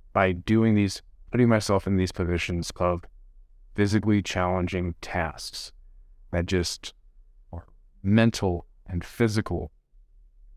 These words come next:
Actually, it's, it's actually all mental. Um, but I just wanna serve. 'Cause if, I feel like if I'm taking care of other people, I'll be taken care of.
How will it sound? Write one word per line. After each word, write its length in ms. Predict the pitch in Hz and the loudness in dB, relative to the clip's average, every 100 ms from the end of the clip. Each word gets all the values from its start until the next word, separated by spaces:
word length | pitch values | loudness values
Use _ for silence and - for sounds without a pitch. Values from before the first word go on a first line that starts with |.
| - | -4
Actually, 220 | 143 127 | 0 2
it's, 100 | 98 - _ _ - - | 0 -4 _ _ -20 -14
it's 160 | - 202 | -2 0
actually 200 | - 87 | 2 2
all 140 | 95 | 2
mental. 360 | 85 85 - - _ _ - - - - _ - | 0 -2 -8 -20 _ _ -20 -20 -20 -20 _ -14
Um, 280 | 87 82 - - _ _ - - - _ - 175 | -12 -12 -16 -20 _ _ -20 -20 -20 _ -18 -4
but 280 | 120 87 82 - _ _ _ _ _ _ _ _ _ _ _ - | -2 0 -4 -12 _ _ _ _ _ _ _ _ _ _ _ -8
I 140 | - 95 | -2 -2
just 200 | 104 95 | -2 0
wanna 220 | 90 82 | 0 2
serve. 480 | - - - - - - - _ _ - | 0 -6 -8 -14 -20 -20 -20 _ _ -10
'Cause 180 | - 101 | -2 0
if, 160 | 90 - | 0 2
I 100 | 101 | 2
feel 140 | 107 | 4
like 100 | 110 | 2
if 100 | 98 | 2
I'm 180 | 90 98 | 0 0
taking 280 | - 101 107 | 0 -2 -2
care 160 | - 98 | -2 0
of 80 | |
other 200 | 95 95 | 0 0
people, 540 | 90 85 85 82 82 - - - _ _ - | 0 -2 -2 -4 -6 -12 -20 -20 _ _ -4
I'll 160 | 95 92 | 0 2
be 100 | 85 | 0
taken 300 | - 78 80 | -2 -4 -4
care 300 | - 64 - | -4 -8 -10
of. 100 | - | -20